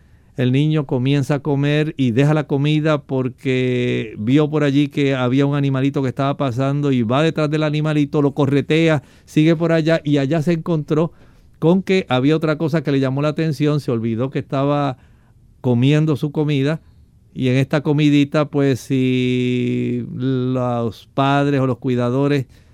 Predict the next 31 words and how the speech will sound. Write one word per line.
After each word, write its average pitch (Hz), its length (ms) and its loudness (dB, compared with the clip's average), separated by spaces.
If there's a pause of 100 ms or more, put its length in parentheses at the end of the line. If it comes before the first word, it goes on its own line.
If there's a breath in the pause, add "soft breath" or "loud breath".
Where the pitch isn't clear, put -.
(160 soft breath)
lo 135 160 0
que 139 80 0
le 135 60 2
están 139 220 -2
dando 143 260 0
es 139 60 2
abundancia 135 540 -2
de 135 80 0
azúcar 135 560 -2
porque 127 280 -4
al 120 140 -2
niño 151 360 0
le 147 60 -2
encanta 139 520 -4
el 139 80 -2
helado 135 540 -2
con 147 460 -2
el 135 200 -2
pastelito, 139 960 0
el 131 120 0
bizcocho, 135 800 -2 (500 soft breath)
y 127 220 2
tiene 196 560 2
esa 170 920 -2 (180)
dificultad 143 920 0 (100)
para 139 640 -2 (640)
tener 135 560 0
oportunidad 135 680 -2
de 147 80 -2
alimentarse 131 640 -4
adecuadamente, 131 880 -6